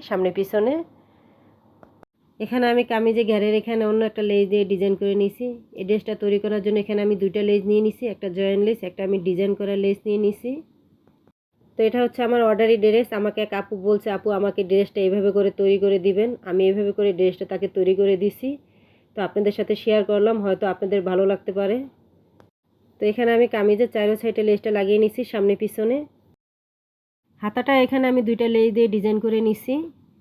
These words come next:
হাতার একটু উপরে হচ্ছে এই যে জয়েন্ট লেসটা দিয়ে এখানে আমি এভাবে করে ডিজাইন করে নিছি। হাতার মোড়ে এখানে আমি ডিজাইন লেসটা দিয়ে ডিজাইন করেছি। গলার এখানে আমি দুইটা লেস দিয়ে ডিজাইন করেছি।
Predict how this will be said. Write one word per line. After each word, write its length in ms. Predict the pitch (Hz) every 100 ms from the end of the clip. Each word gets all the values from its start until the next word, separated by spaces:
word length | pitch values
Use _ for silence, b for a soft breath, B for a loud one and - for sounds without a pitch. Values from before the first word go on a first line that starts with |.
| _ _ _ _ _ _ _ _ _ 196
হাতার 240 | 190 233
একটু 160 | 233 254
উপরে 240 | 220 247
হচ্ছে 220 | 254 247 254
এই 60 | 226
যে 100 | 220
জয়েন্ট 300 | 214 220 220
লেসটা 260 | 214 214
দিয়ে 160 | 208 208
এখানে 240 | 202 214 208
আমি 140 | 202
এভাবে 240 | 196 196 185
করে 160 | 196
ডিজাইন 300 | 185 185 190 190
করে 180 | 190
নিছি। 300 | 190 190 - 277 302 - _ _ _ _ - - _ _ _ _ _ _ _ _ _ _ _
হাতার 240 | 185 - 208
মোড়ে 260 | 214 214 214
এখানে 220 | 226 220
আমি 120 | 214 202
ডিজাইন 300 | 196 214 214
লেসটা 260 | 208 220
দিয়ে 160 | 190 202
ডিজাইন 260 | 185 180 180
করেছি। 380 | 185 185 185 262 320 - _ _ _ _ _ _ _
গলার 260 | 190 214 233
এখানে 240 | 233 247 240
আমি 140 | 233
দুইটা 240 | 220 233 226
লেস 220 | 220 220
দিয়ে 160 | 202 226
ডিজাইন 300 | 202 196 196
করেছি। 380 | 202 202 196